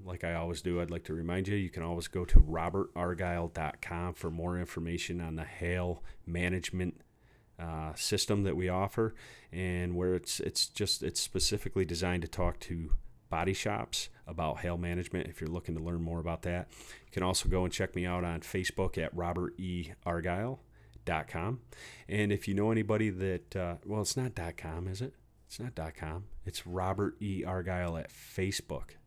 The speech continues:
dot com, I think is what it is. And I really gotta get moving with that because I promised you guys a couple episodes ago that I was gonna start building that out and putting some video in there and stuff,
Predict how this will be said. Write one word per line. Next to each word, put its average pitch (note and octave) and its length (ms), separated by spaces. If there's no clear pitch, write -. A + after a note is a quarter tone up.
dot - 240
com, C#2 260
I F2+ 60
think D#2 240
is D#2+ 100
what D#2+ 140
it D2 80
is. B1 160
And F2 100
I F#2 40
really G#2 320
gotta F2 160
get E2 140
moving E2 360
with D2 120
that D2+ 280
because F2 260
I E2+ 80
promised G2+ 440
you E2+ 60
guys F2 200
a F2 40
couple F2 280
episodes E2+ 440
ago E2+ 200
that E2 120
I D#2+ 60
was D#2 100
gonna E2 140
start D#2+ 300
building E2+ 280
that D#2+ 160
out E2+ 200
and E2 100
putting - 200
some D#2+ 180
video F2 340
in F2+ 80
there F2+ 120
and F2 100
stuff, F2 320